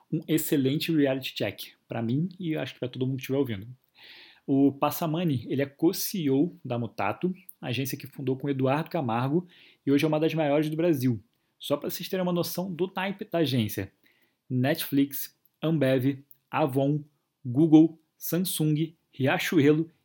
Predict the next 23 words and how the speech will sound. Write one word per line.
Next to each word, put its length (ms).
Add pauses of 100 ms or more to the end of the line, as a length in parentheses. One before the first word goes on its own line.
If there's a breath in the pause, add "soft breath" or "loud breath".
(120)
Ipanema 680 (160)
e 80
hotéis 320
ponto 280
com 320 (340 loud breath)
são 320
algumas 640
das 160
marcas 640 (100)
que 140
já, 160 (280)
que 100
são, 260
né, 240
hoje 240
em 20
dia, 340
ou 140
já 140
foram 360
atendidas 460
pela 160
Mutato. 420